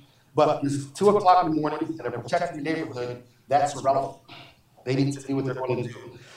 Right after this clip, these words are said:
And if we proceed forward and talk about police, whether they're talking about police reform, whether they're talking about police misconduct,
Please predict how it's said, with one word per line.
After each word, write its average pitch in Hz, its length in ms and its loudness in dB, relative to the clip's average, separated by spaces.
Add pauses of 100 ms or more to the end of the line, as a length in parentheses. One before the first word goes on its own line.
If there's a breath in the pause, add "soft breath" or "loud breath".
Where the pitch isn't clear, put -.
And 143 100 0
if 143 140 0
we 143 60 -12
proceed 226 460 -4
forward 202 240 2
and 170 160 -4
talk 196 280 0
about 156 300 -2
police, - 480 -8 (480)
whether 175 240 6
they're 185 120 -6
talking 175 400 2
about 151 260 0
police 160 260 -2
reform, - 480 -8
whether 139 140 -2
they're 143 100 -4
talking 147 340 0
about 135 160 0
police 147 260 -4
misconduct, 147 720 0